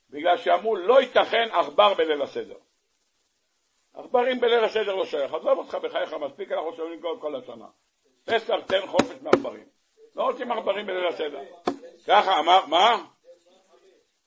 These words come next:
ככה אמר. זהו, ככה הדברים, ככה הוא מביא, הספר הזה, מועדים לשמחה. יפה מאוד. כלב כן, חתול כן,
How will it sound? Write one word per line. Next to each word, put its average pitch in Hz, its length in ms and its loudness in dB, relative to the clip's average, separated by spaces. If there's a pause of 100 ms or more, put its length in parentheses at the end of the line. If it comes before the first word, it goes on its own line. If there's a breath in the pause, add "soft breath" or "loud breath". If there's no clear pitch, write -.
(340)
ככה 170 360 6
אמר. 117 220 0
זהו, 240 380 0
ככה 202 220 2
הדברים, 180 340 -2
ככה 233 220 4
הוא 226 140 4
מביא, 208 260 0
הספר 196 420 -2
הזה, 196 200 -4
מועדים 170 340 -4
לשמחה. 139 440 -12 (500)
יפה 175 300 2
מאוד. 160 280 4 (180)
כלב 220 360 4
כן, 185 360 8 (960)
חתול 160 380 -2
כן, 180 380 8